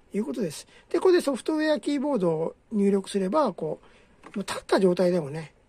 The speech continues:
ちょっとブログとか簡単な、あの、文字数ぐらいだったら、千文字いかないぐらいだったらもう別にこれでも、あの、書くことできますんでね。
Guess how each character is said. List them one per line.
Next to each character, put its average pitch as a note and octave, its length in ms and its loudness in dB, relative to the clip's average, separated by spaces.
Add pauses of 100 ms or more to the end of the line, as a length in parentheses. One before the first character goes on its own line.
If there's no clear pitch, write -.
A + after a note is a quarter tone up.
(280)
ち - 60 -2
ょ - 20 0
っ - 20 -10
と B3 80 -2
ブ F3 140 0
ロ C4+ 140 0
グ D4 280 -4
と C#4 120 -6
か G3 160 -2 (100)
簡 C4 180 -6
単 C4 260 -4
な、 B3 200 -4 (1040)
あ G#3+ 120 -6
の、 G3 440 -4
文 F#3+ 200 2
字 A3+ 120 0
数 A#3 220 -2
ぐ A3 80 0
ら F#3 140 0
い C#3+ 140 -10 (200)
だ F#3 100 -6
っ F3 40 -6
た - 160 -8
ら、 A3 260 -2 (480)
千 F4 280 0
文 C4+ 140 2
字 E3 120 -2
い D#3+ 40 -6
か B3 140 -2
な B3 100 0
い B3 60 0
ぐ B3 100 -4
ら A#3 80 2
い F3 40 2
だ E3 80 -4
っ - 20 -14
た D3+ 120 -12
ら D3 80 -10
も C#3 100 -14
う - 20 -14
別 D#3+ 220 -6
に F#3+ 140 0
こ - 140 -6
れ G3 80 -2
で G3 100 -2
も、 D3+ 360 -10
あ F#3+ 80 -16
の、 D3 120 -16 (100)
書 G3 100 -8
く - 100 -16
こ D#3 140 -12
と C#3 100 -18
で C3 120 -16
き - 120 -12
ま E3 120 -10
す - 120 -16
ん - 40 -14
で D3 100 -20
ね。 D#3 180 -18